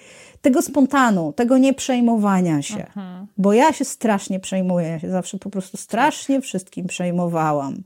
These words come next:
Speaker 1: I próbowałam za wszelką cenę zamaskować to, to moje przejmowanie się taką gruboskórnością i taką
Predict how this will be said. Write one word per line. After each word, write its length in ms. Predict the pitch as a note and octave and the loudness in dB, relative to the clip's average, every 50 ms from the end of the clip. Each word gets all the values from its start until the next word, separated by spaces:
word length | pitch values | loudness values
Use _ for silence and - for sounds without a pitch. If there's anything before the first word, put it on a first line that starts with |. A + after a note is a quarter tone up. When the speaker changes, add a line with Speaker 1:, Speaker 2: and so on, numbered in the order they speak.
| _ _ - - - - - - - | _ _ -20 -20 -20 -20 -6 -2 -2
Speaker 1:
I 80 | A3 | 0
próbowałam 840 | - - A#3+ C4 C4 A3 C4 C4 A#3+ C#4+ D#4+ F4+ F#4 E4 D4 B3+ A#3 | 0 2 4 4 6 6 4 4 4 2 2 2 2 2 2 2 2
za 100 | A#3 A3 | 2 -2
wszelką 360 | - - A#3 A#3 - A3 A3 | -4 -6 -6 -4 -4 -4 -6
cenę 420 | A3 - A3+ G#3+ A3+ A#3+ A#3+ A#3 | -4 -6 -4 -2 -2 -2 0 0
zamaskować 800 | A3+ A3 A3 A3 A3 A3 - - B3 B3 B3+ A#3 G#3 F#3+ - - | 2 2 2 2 0 -2 -2 0 0 2 2 2 2 0 0 -2
to, 340 | - G3 F#3+ F#3+ F#3+ F#3 F#3+ - | 0 2 4 4 4 2 2 0
to 100 | G#3 G#3 | 0 2
moje 260 | G#3+ A3 A3+ A3 G#3+ | 2 2 2 2 0
przejmowanie 640 | - - G#3+ G#3 G3+ G3+ G3+ G#3 G#3+ A3+ A#3 A#3 A3 | -2 -4 -4 -4 -4 -4 -2 -2 -2 0 0 -2 -4
się 100 | - - | -4 -6
taką 260 | G#3 G3 - G#3+ F#3+ | -8 -6 -4 -4 -2
gruboskórnością 1200 | F3 G#3 G#3 G#3+ G3 G#3 G3+ - - - G3+ F#3+ G3 G3 G3+ A3 A#3+ - - - A3+ G#3+ G#3 G3 | 0 0 0 2 0 -2 -4 -6 -6 -6 -4 -2 0 0 0 0 -2 -2 -6 -8 -8 -6 -6 -6
i 60 | G3 | -6
taką 500 | - G3+ G3 - G3+ G3 G3+ G3+ G3 G3 | -6 -8 -6 -4 -4 -4 -2 -4 -4 -6